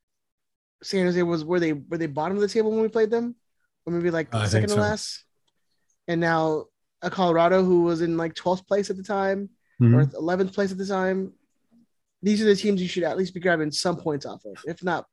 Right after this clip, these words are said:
Speaker 1: beating them outright, if you're gonna be this quote unquote playoff team. So,
Speaker 2: <laughs>
Speaker 1: um,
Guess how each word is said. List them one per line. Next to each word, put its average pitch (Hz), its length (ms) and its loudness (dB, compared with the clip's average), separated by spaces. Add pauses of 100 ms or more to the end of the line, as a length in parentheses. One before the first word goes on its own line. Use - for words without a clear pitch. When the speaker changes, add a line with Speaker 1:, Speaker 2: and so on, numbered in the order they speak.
(100)
Speaker 1:
beating 175 300 2
them 147 280 -2 (200)
outright, 170 500 6 (360)
if 185 120 2
you're 190 200 8
gonna 185 180 6
be 180 180 4
this 165 280 0
quote 180 260 2
unquote 165 260 0
playoff 160 300 4
team. 151 420 0 (300)
So, 165 500 8
Speaker 2:
<laughs> 180 60 2
Speaker 1:
um, 165 400 4